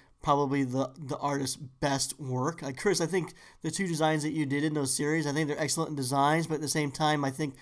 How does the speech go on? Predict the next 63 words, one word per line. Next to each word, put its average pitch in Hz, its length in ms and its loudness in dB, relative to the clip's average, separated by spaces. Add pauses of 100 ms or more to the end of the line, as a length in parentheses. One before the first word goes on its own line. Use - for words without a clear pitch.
(140)
the 156 80 -2
themes 208 180 4
might 175 140 6
be 160 100 2
holding 156 500 2
you 151 120 2
back 143 240 6
a 180 40 -4
little 170 160 2
bit, 190 160 0
being 156 120 0
a 143 40 0
little 147 180 2
restrictive. 143 560 0
And 165 100 0
I 180 80 8
don't 185 160 4
know 151 60 4
if 139 60 -2
that's 143 180 2
the - 100 -6
art 151 200 0
direction 147 400 -2
or 139 100 0
just 127 140 -4
the 139 60 -4
theme, 170 280 0
but 143 120 -4 (260)
I'm 185 140 10
a 185 80 8
big 165 180 2
fan 160 240 4
of 135 120 0
your 135 120 4
work, 147 300 2
and 151 100 0
I 135 120 0
feel 175 260 0
like 156 320 4 (540)
you 175 160 0
wouldn't 170 320 4
have, 147 420 2
you 185 160 -2
would 190 140 2
have 180 140 6
done 170 280 4
something 143 500 -2 (300)
very 165 260 2
different 147 540 -2
if 131 140 -8
you 151 80 0
were 147 60 0
given 139 240 -2
carte 135 240 -2
blanche 139 260 0
to 123 80 -6
do 139 140 0
something. 127 320 -2
Like, 123 200 -6
you 147 140 0
would 147 120 0
have 135 140 -2
done 147 380 -2